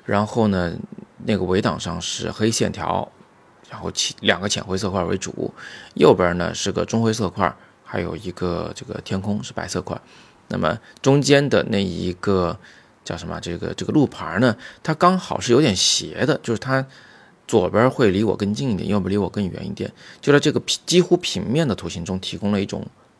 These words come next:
嗯，稍许的动感啊，稍许的立体感。当时我的想法呢，就是这个地方一定要等掉一个黑衣人走过。我不知道这个黑衣人会什么样，他或许是穿着高跟鞋，然后穿着小皮裙，然后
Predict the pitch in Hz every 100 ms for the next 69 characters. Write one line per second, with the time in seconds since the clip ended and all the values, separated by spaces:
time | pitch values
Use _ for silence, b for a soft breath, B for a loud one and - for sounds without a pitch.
0 | _ _ _ _ _ - 110 - - 147
1 | 151 - - 135 104 - b _ _ -
2 | - 113 139 123 - 160 - - - _
3 | _ _ - 131 151 131 131 92 92 -
4 | 98 139 90 - 113 101 87 117 101 101
5 | 98 92 131 107 85 92 87 87 - 90
6 | - b b - - 147 147 139 107 90
7 | 95 - - 104 B B B B B -
8 | - 95 101 98 156 170 170 131 120 127
9 | 110 120 101 98 107 90 110 - 90 85
10 | - 101 95 107 113 110 110 - 85 87
11 | 90 87 85 101 101 92 80 B B B
12 | B - 95 - 113 113 110 98 95 104
13 | 113 113 b b b - 101 87 98 104
14 | 87 85 85 -